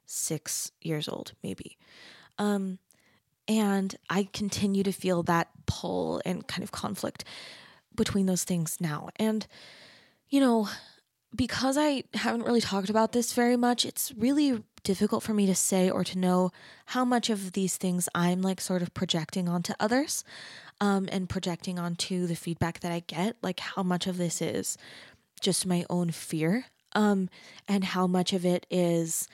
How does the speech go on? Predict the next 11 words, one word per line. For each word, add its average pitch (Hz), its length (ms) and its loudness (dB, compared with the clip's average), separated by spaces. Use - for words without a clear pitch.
like, 170 340 0
actual 170 640 -2
misunderstanding 175 1120 -2
and 185 200 -4
actual, 175 880 0
um, 175 460 -2
you 190 100 -2
know, 160 300 -2
o-, - 80 -10
other 170 360 0
people, 190 680 0